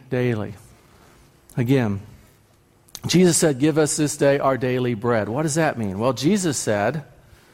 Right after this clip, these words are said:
John six thirty-five, "I am the bread of life. No one comes to me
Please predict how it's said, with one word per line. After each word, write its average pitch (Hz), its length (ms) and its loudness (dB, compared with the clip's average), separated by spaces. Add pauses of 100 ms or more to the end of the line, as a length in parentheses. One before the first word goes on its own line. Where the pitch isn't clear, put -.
(1200)
John 123 280 0
six - 280 -4
thirty-five, 123 480 2
"I 143 180 0
am 196 280 0
the 120 100 -6
bread 73 320 -8 (1300)
of 107 180 -2
life. - 440 -2
No 143 260 2
one 151 160 2
comes 143 340 -2
to 135 60 -4
me 117 340 0